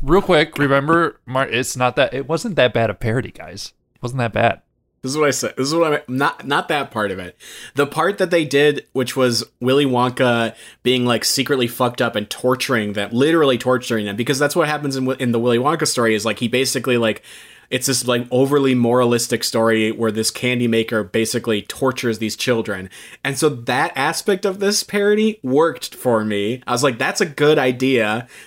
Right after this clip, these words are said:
Speaker 2: A-, but obviously the execution of it is, like, terrible and it's bad comedy-wise. But I was like, "That's at least, like, an attempt at making a parody of this famous sequence from another movie." Like, I actually thought, I was like,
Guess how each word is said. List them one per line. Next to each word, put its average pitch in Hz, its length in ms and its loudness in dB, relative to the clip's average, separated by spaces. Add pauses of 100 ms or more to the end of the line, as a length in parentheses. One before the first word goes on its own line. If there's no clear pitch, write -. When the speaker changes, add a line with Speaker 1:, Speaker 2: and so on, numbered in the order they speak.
(240)
Speaker 2:
A-, 131 200 -4
but 139 200 -2
obviously 139 600 0
the 117 260 -2
execution 139 580 -2
of 113 180 0
it 110 100 0
is, 110 180 -4
like, 104 180 -2
terrible 101 560 -2
and 110 160 0
it's 110 140 -2
bad 113 600 -2
comedy-wise. 104 720 -4
But 123 100 -2
I 127 40 2
was 127 120 0
like, 131 160 2
"That's 185 220 -2
at 160 120 2
least, 180 280 2
like, 147 320 0 (320)
an 143 100 2
attempt 151 460 -2
at 139 100 2
making 135 320 0
a 113 60 -2
parody 156 760 0
of 120 460 -2
this 117 220 0
famous 131 480 0
sequence 147 640 -2
from 120 100 -2
another 120 300 2
movie." 117 440 -2
Like, 110 160 -2
I 127 120 0
actually 151 240 -2
thought, 143 160 0
I 127 40 0
was 123 120 -2
like, 120 180 -2